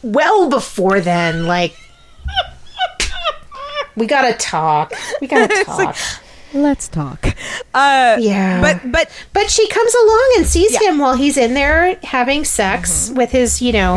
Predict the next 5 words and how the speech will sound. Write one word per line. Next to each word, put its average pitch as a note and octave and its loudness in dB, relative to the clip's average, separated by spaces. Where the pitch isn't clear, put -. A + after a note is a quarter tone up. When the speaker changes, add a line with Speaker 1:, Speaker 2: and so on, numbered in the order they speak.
Speaker 2:
His D4 -2
pretty A#3 -2
little G#3 -6
tiny G3 -6
redheaded F#3+ -2